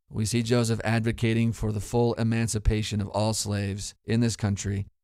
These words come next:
and for granting them civil rights. So that's where his position was when he died.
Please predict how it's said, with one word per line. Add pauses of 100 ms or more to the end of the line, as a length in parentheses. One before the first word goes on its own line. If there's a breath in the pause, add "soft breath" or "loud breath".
(120)
and
for
granting
them (180)
civil
rights. (440)
So
that's
where
his
position
was
when
he
died.